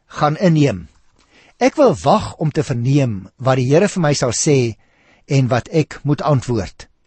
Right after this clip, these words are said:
wanneer die mense my verwyd." Dit is dus baie duidelik dat Habakuk swaar kry onder sy eie mense.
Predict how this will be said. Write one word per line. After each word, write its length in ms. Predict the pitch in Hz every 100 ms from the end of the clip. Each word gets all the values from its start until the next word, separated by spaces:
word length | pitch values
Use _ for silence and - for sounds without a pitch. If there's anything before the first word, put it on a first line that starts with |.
| _ _ _
wanneer 360 | - 107 120 113
die 100 | 117
mense 320 | 107 110 -
my 160 | 104 98
verwyd." 480 | 110 92 92 - - _ _ _ _ - -
Dit 180 | 170 175
is 120 | 208
dus 200 | 185 156
baie 300 | - 170 240
duidelik 580 | 123 120 160 101 98 - _ _ _
dat 160 | - 131
Habakuk 460 | 104 190 202 170
swaar 380 | - 175 180 220
kry 440 | - 107 98 92 _ _
onder 260 | - 135 120
sy 80 | 135
eie 260 | 127 135
mense. 480 | 123 113 101 - -